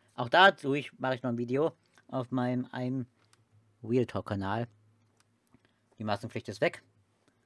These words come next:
Aber das ist ein interessantes Thema, der ist unten verlinkt, kommt diese Woche auf jeden Fall.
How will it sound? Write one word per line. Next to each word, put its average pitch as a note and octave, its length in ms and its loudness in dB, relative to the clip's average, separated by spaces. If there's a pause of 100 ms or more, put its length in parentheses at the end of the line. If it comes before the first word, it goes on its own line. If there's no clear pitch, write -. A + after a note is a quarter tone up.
(220)
Aber E3+ 360 8
das C#3+ 160 0
ist - 60 -16
ein D3+ 80 -6
interessantes C3 460 -4
Thema, C#3+ 360 -2 (560)
der B2+ 100 -2
ist - 80 -8
unten A#2+ 240 -8
verlinkt, C3 440 -4 (640)
kommt - 540 2 (440)
diese C#3 240 -4
Woche A#2 180 -2
auf F#2 120 -10
jeden F#2 180 -8
Fall. F2+ 240 -10